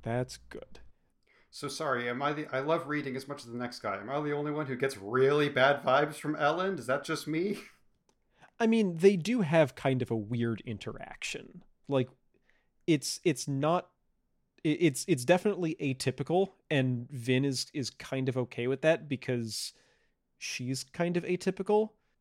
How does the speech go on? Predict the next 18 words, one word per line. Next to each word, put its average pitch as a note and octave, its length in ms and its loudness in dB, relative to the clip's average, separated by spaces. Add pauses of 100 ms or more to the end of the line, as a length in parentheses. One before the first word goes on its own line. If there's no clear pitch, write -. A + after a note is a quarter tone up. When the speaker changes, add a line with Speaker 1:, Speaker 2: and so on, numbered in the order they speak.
(140)
Speaker 1:
but C3+ 260 6
also, B2+ 520 4
like, A#2 520 -6 (460)
yeah, D3+ 140 2
it's C3 220 0
definitely G3+ 520 0
a, A2+ 240 2 (240)
a, G#2+ 280 -6 (280)
a C3 60 -2
strange, B2+ 760 -2 (560)
a D#3 80 -6
strange D3 380 0
little, A#2+ 400 2 (140)
uh, G#2+ 280 -6 (340)
chat G#2+ 280 0
that - 140 -10
they - 140 -8
have. C#3 280 -10